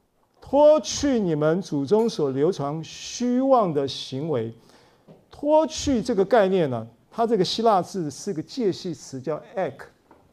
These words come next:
ek 这个介系词，你很容易的会把它记起来，因为第一个它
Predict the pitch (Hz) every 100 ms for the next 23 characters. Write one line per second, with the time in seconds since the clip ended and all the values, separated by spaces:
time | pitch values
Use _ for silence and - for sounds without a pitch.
0 | _ _ _ _ _ _ _ _ _ _
1 | _ - 269 254 240 156 214 190 233 175
2 | 185 - 131 131 135 - _ _ _ _
3 | _ - 139 139 131 127 110 95 - 131
4 | 139 190 202 143 120 147 170 123 139 180
5 | 151 117 113 160 165 165 180 143 143 156